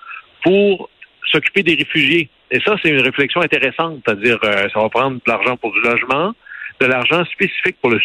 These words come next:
soutien psychologique, puis même des cours d'anglais pour favoriser l'intégration des réfugiés ukrainiens. Euh, ça, c'est ceux qui vont aller aux États-Unis. Puis ce qui est encore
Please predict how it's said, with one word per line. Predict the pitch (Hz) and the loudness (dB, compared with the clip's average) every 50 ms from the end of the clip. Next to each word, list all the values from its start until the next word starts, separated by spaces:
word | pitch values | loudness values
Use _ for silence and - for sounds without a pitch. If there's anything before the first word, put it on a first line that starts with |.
| - - | 0 0
soutien | 101 - - - 175 175 | 0 0 0 0 0 0
psychologique, | 170 - - - 147 131 120 113 120 175 190 - | -2 -4 -2 0 2 2 2 2 2 0 -2 -2
puis | - 131 | -4 -4
même | 139 175 202 202 | -2 -2 -2 0
des | - 165 147 | 0 -2 0
cours | - - 175 170 165 | 0 0 0 0 0
d'anglais | 147 139 127 113 110 120 139 160 | 0 0 0 0 0 0 0 0
pour | - - 110 - | -2 -6 -4 -2
favoriser | - 127 117 120 117 - 110 101 104 123 131 147 - _ _ _ - - - 113 | -2 0 2 0 -2 -2 -4 -4 0 0 0 0 -2 _ _ _ -20 -10 -4 -2
l'intégration | 117 113 - 127 113 110 107 110 104 - 139 143 | -2 0 0 0 0 0 0 -2 -2 -2 -2 0
des | 131 120 110 | 0 0 0
réfugiés | 104 110 - - 117 110 - 117 127 | 0 -2 -4 -4 -4 0 0 2 2
ukrainiens. | 123 - - 107 107 101 104 110 113 123 131 139 - _ _ _ _ _ - | 0 0 -2 -2 -4 -2 -2 -2 0 0 -2 -4 -6 _ _ _ _ _ -2
Euh, | 98 98 101 95 - | 0 0 0 0 0
ça, | 151 147 - 127 | -2 0 0 0
c'est | 113 - - | 0 0 0
ceux | 143 | 0
qui | - - 120 | 0 0 0
vont | 113 107 | 0 0
aller | 110 117 123 | 0 0 0
aux | 120 107 | 0 0
États-Unis. | 107 - 107 98 92 - 98 - 151 196 - - - - - - - - - - - - - - - | 0 0 0 0 0 -2 -2 -2 -2 -2 -2 -6 -8 -8 -6 -6 -8 -12 -16 -18 -20 -20 -18 -6 -2
Puis | - 156 147 | 0 0 0
ce | - - | 0 0
qui | 180 | 0
est | - 202 | 0 0
encore | 202 185 233 247 247 | 0 0 0 -2 -2